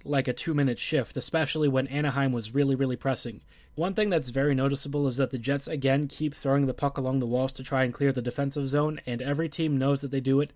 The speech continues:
Every team sort of picks that play off, and every team usually scores off of it. So if the Jets could find a way to tell their defenders to stop doing that, that'd be fantastic. You only really use the walls if you have forwards supporting there and are able to get out of the zone and create breakouts, but the Jets don't even do that because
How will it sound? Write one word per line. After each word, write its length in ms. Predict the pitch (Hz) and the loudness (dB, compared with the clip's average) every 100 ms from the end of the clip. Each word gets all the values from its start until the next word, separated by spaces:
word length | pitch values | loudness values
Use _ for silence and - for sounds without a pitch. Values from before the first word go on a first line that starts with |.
| - | -4
Every 240 | 143 156 | -2 -2
team 220 | 143 147 | -2 -4
sort 160 | - 143 | -2 -6
of 80 | 170 | -4
picks 220 | 143 - | -6 -6
that 160 | 131 | -8
play 180 | - 143 | -2 0
off, 220 | 135 135 | 2 0
and 100 | 127 | -2
every 300 | 127 139 151 | -4 -4 -4
team 320 | 143 143 131 - | -2 -2 -2 -2
usually 300 | 143 143 131 | -2 0 0
scores 360 | - 139 135 | 2 2 2
off 220 | 120 113 117 | 0 -4 -8
of 100 | 107 | -10
it. 140 | - | -8
So 240 | - 139 131 - - | -2 -2 -4 -14 -6
if 120 | 160 147 | -4 -2
the 80 | |
Jets 300 | 147 196 226 | 0 2 0
could 160 | - 202 | 0 -4
find 240 | 185 190 | -2 -4
a 60 | 180 | -2
way 120 | 165 | -2
to 120 | 160 | -2
tell 160 | 139 147 | -2 0
their 100 | 147 | 0
defenders 420 | 131 151 143 120 - | -2 -2 -2 -2 -4
to 100 | 120 | -6
stop 380 | - 147 160 | -4 -4 -4
doing 280 | - 156 135 | -2 -2 0
that, 200 | 120 120 - - - | -2 -4 -6 -20 -2
that'd 140 | 220 | 0
be 80 | 220 | 0
fantastic. 680 | 208 165 147 147 - 101 - - | -2 -2 0 -2 -4 -10 -16 -6
You 180 | 160 156 | 0 2
only 240 | 196 226 | 2 2
really 260 | 196 185 175 | 2 2 2
use 260 | 160 160 - | 2 2 0
the 100 | 139 | 0
walls 300 | 139 147 139 | 2 2 -2
if 140 | 135 | -2
you 80 | 135 | 0
have 200 | 139 131 | 0 0
forwards 320 | 156 147 139 | 0 0 0
supporting 460 | - - 156 147 139 | -4 -2 0 2 2
there 320 | 131 131 131 - | 2 0 -2 -2
and 260 | 139 135 | 0 2
are 200 | 131 127 | 0 -2
able 260 | - 139 139 | -2 -2 -2
to 180 | - 131 | -2 -2
get 180 | 135 | 0
out 200 | 135 135 | 2 2
of 80 | 135 | 2
the 80 | 127 | 0
zone 220 | 127 135 | 2 2
and 100 | 127 | 0
create 300 | - 135 123 | -2 -2 0
breakouts, 460 | 135 135 117 107 - | -2 -2 -4 -8 -6
but 120 | 139 | -4
the 60 | 139 | -2
Jets 260 | 175 170 | -2 -2
don't 140 | 160 147 | 0 0
even 180 | 135 | 0
do 160 | 123 147 | 0 0
that 160 | 131 123 | 0 -2
because 320 | 127 135 | 0 0